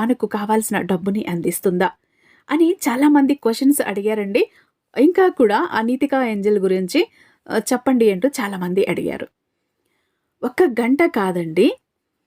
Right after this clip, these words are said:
మనం ప్రేమతో పిలిచామంటే పది నిమిషాల్లో కూడా మిరాకిల్స్ చేసి చూపిస్తుంది ఈ నితికా ఏంజెల్ అనే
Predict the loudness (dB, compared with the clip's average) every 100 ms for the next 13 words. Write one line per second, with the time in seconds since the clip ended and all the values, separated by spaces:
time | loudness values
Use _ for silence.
0 | _ _ -2 0 0 -2 -6 _ 0 2
1 | 4 4 4 2 2 0 0 0 -2 -2
2 | -4 -2 2 2 2 0 0 2 2 2
3 | 2 0 0 2 2 2 0 0 -4 -4
4 | 0 0 0 0 -2 0 -4 -2 2 2
5 | 4 2 2 0 -2 -2 -4 -4 -6 -4
6 | -4 -6 -8 -10 -8